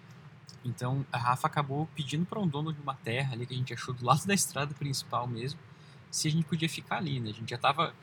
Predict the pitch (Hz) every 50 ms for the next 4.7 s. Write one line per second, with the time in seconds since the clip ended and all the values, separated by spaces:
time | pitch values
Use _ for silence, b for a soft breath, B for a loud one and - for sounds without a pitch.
0 | B B - - - - 120 113 - - - - - 156 156 - 151 139 143 160
1 | 175 - 196 190 - - 185 175 156 139 - 123 117 135 - - - - B B
2 | B B - - - - 123 123 135 156 170 170 160 - - 180 151 135 131 120
3 | 123 127 151 165 - - 175 180 180 - - - 190 175 170 - - 175 139 127
4 | 135 135 139 143 139 135 131 - - 120 110 110 110 -